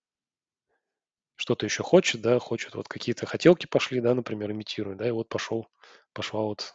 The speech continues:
какая-то процесс, э, генерации творчества, да, творческий процесс.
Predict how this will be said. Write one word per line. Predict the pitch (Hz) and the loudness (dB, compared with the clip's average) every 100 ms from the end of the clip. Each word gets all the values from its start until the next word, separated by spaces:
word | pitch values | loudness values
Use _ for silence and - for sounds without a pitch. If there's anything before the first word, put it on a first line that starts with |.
| - | -20
какая-то | - - 104 - 101 _ _ - - _ _ _ _ - | -12 -6 -6 -8 -16 _ _ -20 -20 _ _ _ _ 4
процесс, | 120 - 156 - - _ _ - | 6 10 8 8 -4 _ _ -4
э, | 113 107 | 0 0
генерации | 104 113 117 127 - 117 | -2 2 6 6 4 -4
творчества, | 113 107 - - - - | -2 -2 -2 -6 -8 -12
да, | 113 117 | -12 -10
творческий | - 117 - - | -4 -2 -2 -2
процесс. | 117 113 95 - | 0 0 -2 -6